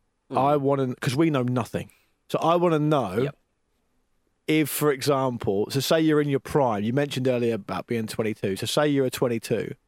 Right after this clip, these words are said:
Speaker 2: and
Speaker 1: Mm.
Speaker 2: someone, I don't know, God came down and said,
Speaker 1: Yeah.
Speaker 2: "You have to compete and qualify fairly for an Olympic event by the time you're forty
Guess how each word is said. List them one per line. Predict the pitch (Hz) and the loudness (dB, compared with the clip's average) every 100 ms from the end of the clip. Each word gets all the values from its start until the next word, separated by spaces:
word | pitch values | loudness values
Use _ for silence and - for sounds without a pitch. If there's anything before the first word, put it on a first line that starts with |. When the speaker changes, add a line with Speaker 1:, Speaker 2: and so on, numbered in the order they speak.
| _ _ _ _ _ | _ _ _ _ _
Speaker 2:
and | 110 110 120 | -4 -2 -2
Speaker 1:
Mm. | |
Speaker 2:
someone, | - 151 139 139 131 127 127 117 - _ _ _ _ 101 | 0 0 2 2 2 0 -4 -6 -12 _ _ _ _ -6
I | - | -4
don't | 131 | -4
know, | 113 | -4
God | 113 139 139 - | -2 0 0 -2
came | - 113 113 107 | -4 -2 -2 -2
down | 117 95 87 117 117 - _ _ _ - | -2 -4 -6 -8 -10 -12 _ _ _ -8
and | 117 | -6
said, | - 123 113 110 _ | -2 -2 -2 -6 _
Speaker 1:
Yeah. | 107 87 78 - | -8 -8 -10 -6
Speaker 2:
"You | 135 170 165 | 0 2 0
have | - 202 180 - | 0 0 -2 -2
to | 185 | -2
compete | 165 - 160 143 170 131 113 - - _ _ _ _ _ _ | -2 -2 -2 -2 -2 -2 -4 -10 -18 _ _ _ _ _ _
and | 131 - | -6 -4
qualify | - 175 175 143 156 135 | -2 2 2 2 2 0
fairly | - - 170 165 143 107 104 151 - _ _ _ _ _ | -2 -2 2 4 2 0 -2 -4 -6 _ _ _ _ _
for | 175 180 | 2 4
an | 170 | 4
Olympic | 160 165 160 151 | 2 2 0 0
event | 151 131 135 117 143 - - _ _ _ _ _ | 0 2 0 0 -8 -12 -16 _ _ _ _ _
by | 151 151 | 2 2
the | 143 | 0
time | - 165 165 | 0 2 4
you're | 156 147 | 2 0
forty | - 175 160 - 123 110 143 | 0 2 2 0 -2 -2 -4